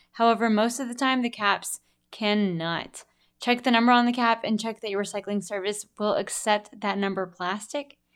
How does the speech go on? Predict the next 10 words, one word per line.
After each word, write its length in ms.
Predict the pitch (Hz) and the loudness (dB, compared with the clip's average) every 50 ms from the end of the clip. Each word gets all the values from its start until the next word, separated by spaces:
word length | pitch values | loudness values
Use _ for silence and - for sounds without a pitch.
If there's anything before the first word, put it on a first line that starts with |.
| _ _ _ _ _ _ _ _ _ _ - | _ _ _ _ _ _ _ _ _ _ -4
If 140 | 240 247 254 | -4 -2 0
they 120 | 247 247 | 0 0
don't, 300 | 240 240 233 233 - 247 | 2 2 2 2 0 0
be 100 | 254 240 | -2 -4
sure 180 | 233 - 240 226 | -4 -2 -2 -2
to 80 | 226 | -2
rinse 280 | 196 208 220 226 - - | 0 -2 -4 -6 -8 -14
the 100 | - 254 | -6 -2
bottle 320 | 254 240 247 254 262 226 - | 0 0 0 0 -2 -2 -2
out 320 | 190 208 240 277 285 - | -2 -2 -2 -4 -6 -10